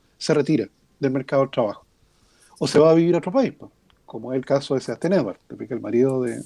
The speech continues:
de, de Alejandra, que cotizó un poco aquí en Chile cuando trabajó en Chile, y después se fue, po, y de hecho,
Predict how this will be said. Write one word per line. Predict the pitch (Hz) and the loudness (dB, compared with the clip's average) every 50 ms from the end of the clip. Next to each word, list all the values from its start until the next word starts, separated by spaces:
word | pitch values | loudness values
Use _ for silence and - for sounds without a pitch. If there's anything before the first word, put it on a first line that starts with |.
| - | -12
de, | 117 117 117 | -12 -12 -12
de | - - 110 | -12 -12 -12
Alejandra, | 110 120 - - 175 156 - - - _ _ _ _ _ - - - | -12 -8 -2 -2 -2 -2 -2 -8 -16 _ _ _ _ _ -20 -10 -2
que | - 143 | 0 2
cotizó | 135 139 - 143 120 - - 196 | 4 4 4 2 2 4 4 4
un | 190 185 | 4 4
poco | - 202 196 220 | 4 4 4 4
aquí | 214 190 202 | 4 4 2
en | 202 180 | 0 -2
Chile | - - 196 196 208 202 | 0 0 2 2 2 2
cuando | 214 196 190 180 | 2 2 0 0
trabajó | 160 165 160 151 - 190 | 0 0 0 0 0 -2
en | 202 | -2
Chile, | 196 - 131 117 139 214 - _ _ _ - - - | 0 0 0 0 0 0 -6 _ _ _ -16 -6 0
y | - | 0
después | 165 160 220 220 | 2 4 4 2
se | - 277 | 4 2
fue, | - - 226 | 2 2 2
po, | - - - 60 | 2 0 -2 0
y | 78 | 4
de | 127 147 160 | 6 6 6
hecho, | 175 165 - 180 175 | 6 6 4 2 2